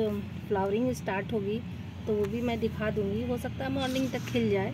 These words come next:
कभी-कभी एक दो दिन तक buds बनती रहती है, तो पता नहीं होता, इतना idea नहीं मिलता है कि flower कब खिल जाएंगे। कभी हम जब morning में आते हैं, तो हम लोगों को दिखता है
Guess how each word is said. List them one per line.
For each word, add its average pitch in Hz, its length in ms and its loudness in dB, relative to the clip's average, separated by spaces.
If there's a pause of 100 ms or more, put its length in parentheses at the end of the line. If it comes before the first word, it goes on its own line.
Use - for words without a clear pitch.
(200)
कभी-कभी 208 440 0 (460)
एक 208 140 -2
दो 214 100 4
दिन 214 160 2
तक 214 240 -2
buds 214 320 0
बनती 202 380 0
रहती 208 300 0
है, 220 260 0 (480)
तो 196 360 0 (720)
पता 240 220 0
नहीं 247 280 2
होता, 208 300 0
इतना 208 260 -4
idea 202 280 2
नहीं 214 140 2
मिलता 202 300 0
है 196 80 -2
कि 208 100 -6
flower 190 320 0
कब 196 260 -6
खिल 208 160 2
जाएंगे। 202 320 -2
कभी 208 300 -2
हम 208 120 -4
जब 208 160 -2
morning 220 360 0
में 226 60 2
आते 214 200 -2
हैं, 220 100 -2
तो 220 80 -2
हम 208 140 -2
लोगों 202 220 -2
को 196 140 -4
दिखता 208 300 -4
है 214 140 0